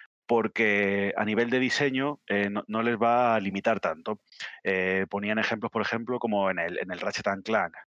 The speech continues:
que, pues, se, se forman unos portales o tienes una especie de pistola de portales, cambias de mundo muy rápido,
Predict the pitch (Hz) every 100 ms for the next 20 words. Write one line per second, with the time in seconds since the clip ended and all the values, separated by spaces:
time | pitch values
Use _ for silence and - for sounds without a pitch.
0 | _ 104 95 92 92 87 87 - - 98
1 | 90 - 107 92 95 95 92 90 127 101
2 | 104 - 101 - 101 101 98 98 98 98
3 | - 90 135 135 123 117 110 101 98 98
4 | 101 92 90 117 135 120 117